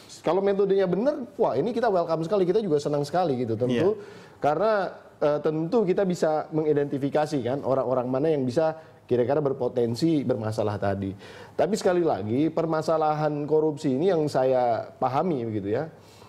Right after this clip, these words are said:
Speaker 1: Eh, kan kalau kita lihat, ya, ada banyak aktivis-aktivis yang sangat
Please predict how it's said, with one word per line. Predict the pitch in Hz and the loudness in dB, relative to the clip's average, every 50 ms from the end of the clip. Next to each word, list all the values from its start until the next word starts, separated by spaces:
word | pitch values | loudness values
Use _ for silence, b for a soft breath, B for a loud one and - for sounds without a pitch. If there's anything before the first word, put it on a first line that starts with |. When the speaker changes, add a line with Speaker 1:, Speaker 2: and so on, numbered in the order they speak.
| B - - - | B -12 -4 0
Speaker 1:
Eh, | 127 127 127 127 123 123 - - - - - | 2 2 4 4 2 0 -2 -4 -10 -6 -4
kan | 165 170 180 | -2 -2 -2
kalau | 175 - 143 147 147 143 | -2 0 0 0 0 0
kita | 147 147 127 139 131 | -2 -2 0 0 0
lihat, | 131 139 151 147 - | 2 2 0 0 0
ya, | - 113 120 127 113 - - - - - - - - - - | -2 -4 -4 -4 -6 -12 -16 -20 -20 -20 -20 -20 -8 -4 0
ada | 131 131 127 139 151 147 | 0 2 2 2 2 2
banyak | 135 127 131 143 147 - | 2 0 0 -2 -2 -4
aktivis-aktivis | 120 113 - - 135 113 131 113 - - 117 - - 139 127 - 135 - - 117 | -8 -10 -6 -4 -4 -2 -2 -4 -4 -4 -4 -2 -2 -2 0 0 -2 -2 0 -2
yang | 107 113 110 | -2 0 -2
sangat | 117 117 - | -2 -4 -2